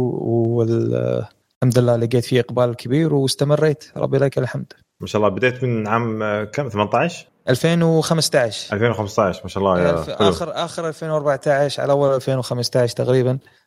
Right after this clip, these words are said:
Speaker 1: أنا كانت عندي قناة قديمة و-،
Speaker 2: مم.
Speaker 1: وصارت لي مشاكل عليها، فمسحتها وفتحت قناة جديدة بألفين وخمستاش.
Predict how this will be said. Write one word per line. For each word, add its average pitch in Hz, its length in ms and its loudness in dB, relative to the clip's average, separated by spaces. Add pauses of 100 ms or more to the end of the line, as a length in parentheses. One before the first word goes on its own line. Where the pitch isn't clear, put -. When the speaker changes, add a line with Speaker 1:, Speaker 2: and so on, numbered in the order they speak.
Speaker 1:
أنا 139 100 2
كانت 160 300 0
عندي 160 160 4
قناة 160 240 2
قديمة 147 600 0
و-، 135 360 -2
Speaker 2:
مم. 131 80 2
Speaker 1:
وصارت 131 580 -2
لي 147 60 -8
مشاكل 143 440 0
عليها، 135 280 4
فمسحتها 135 560 0
وفتحت 139 380 -2
قناة 147 180 4
جديدة 151 220 2
بألفين 135 320 -2
وخمستاش. - 720 -4